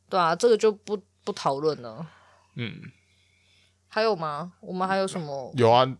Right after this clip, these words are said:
Speaker 2: 啊，可是，可是这个应该就可以草草带过就好，因为这，
Speaker 1: 好啊。
Speaker 2: 我，我们前阵子聊很多，就是灵摆。
Speaker 1: 哦，灵摆那就不聊了，
Speaker 2: 对，
Speaker 1: 然后就说：“哎，聊很多，哦，不聊了。”
Speaker 2: 对，我们前阵子聊很多灵摆啊。
Speaker 1: 灵摆就是好用啊，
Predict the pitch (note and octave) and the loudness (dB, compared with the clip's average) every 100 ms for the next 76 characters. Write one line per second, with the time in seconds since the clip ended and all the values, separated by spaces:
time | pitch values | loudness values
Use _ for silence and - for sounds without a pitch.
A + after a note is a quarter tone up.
0 | - - C3+ - - D3+ D#3+ - B2+ E3 | -10 -2 -2 0 2 4 4 0 2 4
1 | G3 A2+ A2+ A#2+ D3 B2+ G#2 - A2+ G#2 | 4 4 4 4 4 4 2 2 0 2
2 | G2+ G2 F2 F2+ F2+ F#2 E2 G2+ F#2 A2 | 0 0 0 0 -2 -4 0 2 4 4
3 | B2+ A2 - C4 A#3 F#3 E3+ F#3 - - | 2 2 0 4 6 4 2 -6 -2 0
4 | G#2+ - A2 C3+ A2 F#2+ F#2+ F#2 G2 F2+ | 2 2 4 2 4 4 4 2 0 2
5 | G2+ D#2+ F2 - - - _ _ _ _ | 2 0 -2 -4 -4 -10 _ _ _ _
6 | - D#4+ B3+ A#3 G#3+ G3 A#3 A#3 A3 G3 | 4 4 4 2 2 4 2 2 2 4
7 | A3+ - - G3 - D4 A#3+ B3+ E4 F#4 | 4 2 0 2 6 6 8 10 10 10
8 | F4 F4+ D#4 C4+ D#4+ A3+ A3 B3+ A3 B3+ | 8 8 8 10 10 8 6 4 4 6
9 | G3+ D3+ D3 D3+ C3+ C3+ E3 E3+ C#3 G#2+ | 6 6 4 4 6 6 4 6 6 6
10 | A#2 F2+ F#2+ D#2 F2 - - - D#4 F4 | 6 4 0 0 -2 -4 -2 0 4 4
11 | A#3+ D#4 F#4 F#4 C4+ F#3 G3+ D#4 C#4+ A#3+ | 4 6 6 6 6 2 6 6 6 4
12 | A3 G#3 G3+ G3+ | 2 4 4 4